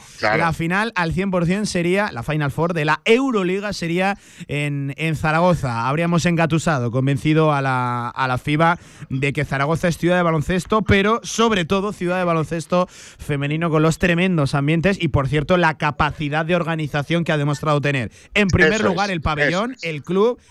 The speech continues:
Speaker 2: el consistorio, las instituciones, remando todos a, a una, la propia Federación también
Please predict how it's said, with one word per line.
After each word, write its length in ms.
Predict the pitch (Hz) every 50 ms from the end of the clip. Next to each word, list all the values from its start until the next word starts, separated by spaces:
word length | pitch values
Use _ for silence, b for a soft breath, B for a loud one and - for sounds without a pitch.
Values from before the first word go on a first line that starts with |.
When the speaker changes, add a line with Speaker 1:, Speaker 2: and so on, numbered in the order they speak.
| b b -
Speaker 2:
el 160 | 156 160 151
consistorio, 920 | - 175 165 139 - 156 143 - _ 190 196 208 208 226 233 240 262 247
las 240 | 190 165 151 143 156
instituciones, 760 | 147 - 156 147 151 147 - 165 175 180 190 202 226 214 B B B B B
remando 460 | - 139 139 151 165 180 185 185 160
todos 320 | - 180 175 170 160 -
a, 240 | 170 160 160 160 160
a 140 | - 147 147
una, 220 | 151 170 185 208 208
la 140 | 170 - -
propia 360 | - 202 208 151 147 127 117
Federación 480 | - 139 131 131 135 131 117 156 160
también 340 | 147 147 143 156 156 151 143